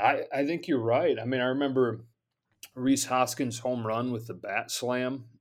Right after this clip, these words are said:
in that division series, and it's almost like when he slammed that bat, he was slamming the Braves to the ground too, like, "This is over."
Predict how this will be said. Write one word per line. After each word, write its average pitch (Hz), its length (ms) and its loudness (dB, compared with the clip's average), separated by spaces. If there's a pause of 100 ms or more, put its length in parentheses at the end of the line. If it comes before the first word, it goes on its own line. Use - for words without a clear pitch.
in 120 160 -6
that 120 180 0
division 120 420 0
series, 123 360 -2
and 131 100 -10
it's 110 140 -6
almost 139 280 0
like 120 160 0
when 113 140 -8
he 107 140 -10
slammed 117 520 -4
that 107 280 -2
bat, 107 360 0
he 104 80 -12
was 92 240 -10
slamming 104 580 -6
the 90 60 -10
Braves 104 540 -4
to 104 100 -6
the 95 120 -8
ground 95 400 -10
too, 117 240 -6
like, 92 280 -8
"This 135 280 -2
is 90 240 -10 (240)
over." 113 480 4